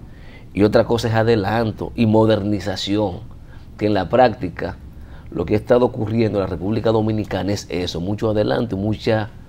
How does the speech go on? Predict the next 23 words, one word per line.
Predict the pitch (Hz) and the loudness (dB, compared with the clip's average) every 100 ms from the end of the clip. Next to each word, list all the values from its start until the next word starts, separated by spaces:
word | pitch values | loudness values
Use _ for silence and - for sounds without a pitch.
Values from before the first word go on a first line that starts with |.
| - - | -18 -10
eh, | - 107 | -4 0
modernización. | 117 113 110 95 98 80 - 76 62 - - - - - | 6 6 6 2 -2 -2 -2 -2 -4 -8 -16 -18 -18 -4
Pero | 92 107 | 0 2
cuando | 107 101 101 98 | 2 4 4 6
hablamos | 98 95 113 156 170 165 | 4 4 6 4 4 4
de | 156 | 4
desarrollo, | 139 107 95 87 80 87 117 123 - - - - - | 2 -2 -2 -2 -2 -4 -4 -6 -18 -18 -20 -16 -6
en | 87 | 0
la | 92 | 0
forma | - 92 135 | 0 0 2
en | 131 | 0
como | 104 92 | 0 -2
lo | 80 | -4
tiene, | - 92 117 110 107 - - | -4 0 2 0 -2 -14 -6
eh, | 92 | -4
concebido | 87 110 107 - 92 95 117 85 - - - - - - | 2 2 2 -2 -2 2 2 2 -4 -12 -20 -20 -20 -12
Naciones | - - 69 95 | -8 -6 -4 -2
Unidas, | 107 107 95 85 | 0 0 0 -4
que | |
es | 90 | -4
un | 101 | -2
desarrollo | 104 101 101 104 | 2 2 2 2
integral | 104 107 98 90 78 98 | 0 0 0 2 0 -2